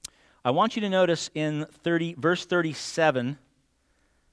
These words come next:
says, "Now, when they heard this," all those who heard the gospel proclaimed, "when they heard this, they were cut to the heart and said to Peter and the rest of the apostles, 'Brothers, what shall we do?'"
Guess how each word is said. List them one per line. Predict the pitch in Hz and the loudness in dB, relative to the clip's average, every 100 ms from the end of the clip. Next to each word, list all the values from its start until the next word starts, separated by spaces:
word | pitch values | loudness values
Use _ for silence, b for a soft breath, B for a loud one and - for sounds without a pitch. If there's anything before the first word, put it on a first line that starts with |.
| _ | _
says, | - 131 | -12 -2
"Now, | 151 147 147 147 151 | 4 6 6 2 -2
when | 127 147 147 143 147 | -2 2 2 2 -2
they | 127 139 | 0 0
heard | 131 185 190 156 | 2 2 2 2
this," | 139 139 - 117 - | 0 0 -8 -18 0
all | 135 156 180 | 4 6 6
those | 160 160 - | 4 4 0
who | 131 | -4
heard | 165 151 | -2 -2
the | |
gospel | 143 147 139 - | 2 2 2 -6
proclaimed, | 127 - 165 147 131 127 B B | -12 -4 -2 0 -2 -4 B B
"when | - 143 | -2 0
they | 151 | 0
heard | 135 190 180 | 2 2 2
this, | 156 | 0
they | - 151 | 0 0
were | 139 | 0
cut | - 202 - | 2 2 2
to | 214 | 0
the | 240 | 0
heart | 175 156 147 B B | 6 6 6 B B
and | 151 143 | -4 -2
said | - 185 185 | 0 0 0
to | |
Peter | 185 - 190 151 139 165 - _ _ _ _ _ _ _ _ - | -6 -6 -4 0 2 0 -2 _ _ _ _ _ _ _ _ -4
and | 135 | 0
the | |
rest | 143 185 | 4 4
of | 185 | 4
the | |
apostles, | 175 156 147 139 | 2 4 4 4
'Brothers, | 151 160 165 135 | 2 2 2 -4
what | 143 175 180 _ | 2 2 2 _
shall | - 160 151 147 | -2 2 4 2
we | 139 139 131 | 0 -2 -2
do?'" | 123 104 | -2 -4